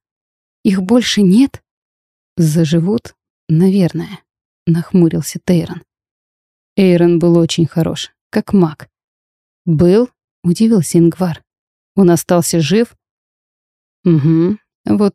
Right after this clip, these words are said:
только, боюсь, все линии силы у него выгорели. Рианон не пожалела на него магии". Я разозлилась.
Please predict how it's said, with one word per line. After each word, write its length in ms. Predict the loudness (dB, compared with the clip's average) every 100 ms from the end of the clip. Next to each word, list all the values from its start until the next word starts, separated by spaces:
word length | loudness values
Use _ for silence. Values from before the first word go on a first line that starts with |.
| 0
только, 320 | 0 0 0
боюсь, 400 | 2 2 2 -2
все 260 | -8 -2 0
линии 320 | 0 -2 -4
силы 400 | -4 -2 2 4
у 40 |
него 280 | 4 2 0
выгорели. 600 | 0 0 0 -2 -6 -14 _ _ _ -4
Рианон 520 | 2 4 4 2 2
не 100 | 0
пожалела 560 | 0 0 2 2 2 2
на 140 | 2
него 240 | 2 0 0
магии". 480 | 0 -2 -4 -8 -10 _ _ _ _ _ _ _ _
Я 260 | -2 0 2
разозлилась. 880 | 0 -2 -6 -2 0 0 -2 -14